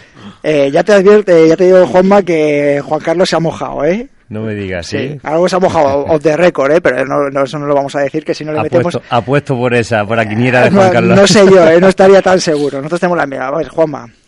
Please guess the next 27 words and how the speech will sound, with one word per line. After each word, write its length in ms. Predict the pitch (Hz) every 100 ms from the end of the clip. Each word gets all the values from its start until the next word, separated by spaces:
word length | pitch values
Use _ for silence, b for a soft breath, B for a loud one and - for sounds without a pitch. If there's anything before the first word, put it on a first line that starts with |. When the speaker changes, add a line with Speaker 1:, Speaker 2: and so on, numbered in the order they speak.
| b b b b b b b
Speaker 2:
Bueno, 400 | 107 117 120 101
es, 240 | 104 107 -
es 120 | 110
difícil, 460 | 120 - 120 110 90
¿eh? 340 | 101 135 131
De 160 | 101 101
hecho, 840 | - 113 110 107 101 95 92 92
he 100 | 92
estado 960 | 98 - 98 98 98 95 92 90 85 92 - -
bara-, 480 | 101 98 98 98 -
eh, 160 | 107
diciéndolo 580 | 98 95 98 104 110 107
con 160 | 104 101
bastantes 420 | 98 - 92 104
personas, 420 | 101 - 104 113
eh, 480 | 117 104 98 95 92
que 80 | -
era 120 | 98 95
complicado 760 | 98 82 92 104 107 113 120
en 80 | 104
un 100 | 101
campeonato 440 | 101 98 101 104 117
que 80 |
se 480 | 110 98 95 92 90
considera 400 | - 98 - 98
bastante 300 | 107 - 104
abierto. 520 | 101 104 120 - 92